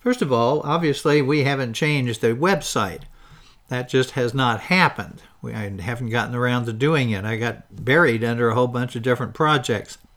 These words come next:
Well, now we come into the situation, it's now in the fall, and Sherry and I are getting ready to take off on our vacation. Initially, I thought I could easily do twenty-three shows while I was doing all my other shows and have that work.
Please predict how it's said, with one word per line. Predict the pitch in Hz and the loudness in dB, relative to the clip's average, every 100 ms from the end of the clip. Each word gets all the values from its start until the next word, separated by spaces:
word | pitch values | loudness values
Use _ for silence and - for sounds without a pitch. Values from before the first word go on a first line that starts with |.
| _ 139 | _ 0
Well, | 127 139 180 - _ _ _ - | 2 2 0 -4 _ _ _ -4
now | 123 185 175 | 2 4 4
we | 135 | 2
come | 143 131 | 0 0
into | 131 123 | 0 0
the | 120 | 0
situation, | 131 127 127 117 120 120 160 156 | -2 0 4 4 4 0 -2 -4
it's | 127 - | -6 -4
now | 127 123 | -2 0
in | 127 | -2
the | 139 | -2
fall, | - 202 151 101 - - | 4 6 6 0 -8 -14
and | 123 | -8
Sherry | - 165 220 | 0 4 4
and | 160 | 4
I | 117 127 | 2 2
are | 127 | 4
getting | 131 131 | 2 2
ready | 127 131 | 2 2
to | 123 | 2
take | - 131 123 | 0 -2 2
off | 131 123 131 | 2 2 0
on | 123 | 0
our | 123 | 2
vacation. | 117 120 - 185 165 - - - - _ - | 2 0 2 4 4 0 -10 -18 -20 _ -8
Initially, | 120 143 240 156 117 110 151 - - - - | -2 2 4 4 2 2 -2 -6 -20 -14 0
I | 120 190 | 2 4
thought | 135 131 | 4 4
I | 127 | 4
could | 135 123 | 4 4
easily | 160 220 185 131 123 | 4 4 4 2 2
do | 120 131 | 4 2
twenty-three | 123 - 156 151 127 - 139 113 | 2 0 2 2 2 2 2 2
shows | - 165 175 120 120 | 2 4 6 6 4
while | 110 120 120 | 2 2 2
I | 123 | 2
was | 120 113 | 0 2
doing | 127 120 | 2 2
all | 113 127 123 | 0 0 0
my | 117 110 | 0 2
other | 143 160 113 | 2 2 0
shows | - 110 92 110 - - - - - | 0 0 0 -6 -8 -18 -20 -20 -14
and | 127 110 | -4 0
have | 120 117 | 2 2
that | 117 117 143 | 0 0 2
work. | 190 208 - | 4 4 0